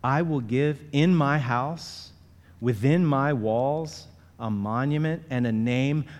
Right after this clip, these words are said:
better than sons and daughters. I will give them an everlasting name that shall not be cut off." What? Can you imagine how encouraging that was to him? And that's an, that's meant to be encouraging to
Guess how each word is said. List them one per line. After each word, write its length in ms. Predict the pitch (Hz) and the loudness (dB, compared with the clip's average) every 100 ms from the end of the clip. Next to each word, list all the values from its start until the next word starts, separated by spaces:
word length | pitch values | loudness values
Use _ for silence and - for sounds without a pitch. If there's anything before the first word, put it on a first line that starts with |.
| - | -10
better 480 | 117 92 143 151 175 | -6 4 4 6 4
than 200 | 160 143 | 4 2
sons 360 | - 147 151 | 2 0 2
and 140 | 131 113 | 2 0
daughters. 360 | 117 139 170 | 2 2 0
I 100 | 165 | 0
will 100 | 131 | -2
give 220 | 120 151 151 | 0 0 2
them 120 | 147 | 2
an 180 | 120 - | 2 2
everlasting 840 | 156 165 175 131 120 156 151 180 | 4 4 4 4 2 0 -2 -2
name 200 | 156 160 | 0 0
that 120 | 156 117 | -2 -4
shall 160 | - | -4
not 240 | 120 131 127 | -2 -2 -2
be 80 | |
cut 220 | 135 - 113 | -6 -4 -2
off." 260 | 120 190 - - - - - - - _ _ _ _ _ _ _ _ _ | -2 -4 -8 -20 -20 -20 -20 -20 -20 _ _ _ _ _ _ _ _ _
What? 380 | - - - - - - - - - - - _ - | -16 -16 -18 -20 -20 -20 -20 -20 -20 -20 -20 _ -4
Can 140 | 160 | 0
you 60 | 165 | 2
imagine 280 | 151 143 | 2 0
how 80 | 160 | -4
encouraging 420 | 156 151 160 170 | -2 -2 -2 -2
that 160 | 180 185 | -2 -4
was 260 | 190 208 - | -4 -8 -6
to 100 | 170 | -4
him? 260 | 226 254 190 - - - _ - _ - | -4 -4 -10 -18 -20 -20 _ -20 _ -4
And 140 | 151 | 0
that's 200 | 170 190 | 2 2
an, 200 | 170 156 | 0 -2
that's 220 | - 160 143 | -2 -4 0
meant 300 | 139 175 175 - - | 2 2 -2 -16 -14
to 120 | - | -2
be 140 | 143 | 2
encouraging 540 | 147 - 185 170 147 135 | 2 4 2 4 2 0
to 120 | - | -4